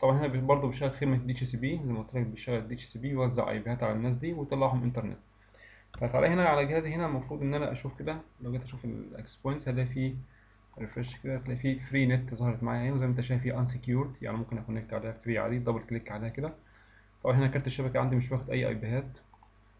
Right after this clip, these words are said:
مش واصل أصلًا. تعالى كده نوصله هنا بالفري نت ده، دبل كليك عليها.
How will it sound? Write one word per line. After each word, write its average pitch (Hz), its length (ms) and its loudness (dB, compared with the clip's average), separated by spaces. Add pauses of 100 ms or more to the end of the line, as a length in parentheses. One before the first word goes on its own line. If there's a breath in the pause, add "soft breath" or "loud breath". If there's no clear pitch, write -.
(3000)
مش - 120 -12
واصل - 320 -4
أصلًا. 143 340 -6
تعالى 110 200 -4
كده 113 160 -6
نوصله 107 360 -6
هنا 113 80 -2
بالفري 113 280 -4
نت 110 240 -4
ده، 117 140 -4 (240)
دبل 117 140 -6 (120)
كليك 107 180 -12
عليها. 117 300 -2